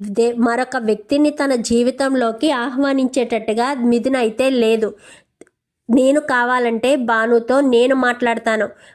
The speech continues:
భానుకి ఎలాంటి ఇబ్బంది లేకుండా తన పెళ్ళి నేను చేస్తాను,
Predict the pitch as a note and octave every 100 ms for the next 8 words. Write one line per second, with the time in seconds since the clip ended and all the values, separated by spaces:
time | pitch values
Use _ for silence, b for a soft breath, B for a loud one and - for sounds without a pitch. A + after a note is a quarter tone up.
0 | - A3 A3 A#3 C4+ C4+ C4+ A3+ G#3 A3+
1 | B3+ C4+ C#4 A3+ A#3+ B3+ C4 B3 A3+ A3+
2 | A3 A3+ C4+ B3+ B3+ A#3+ A#3 A3 C4+ C4+
3 | A3+ B3 C4 C#4 C4 B3+ A3+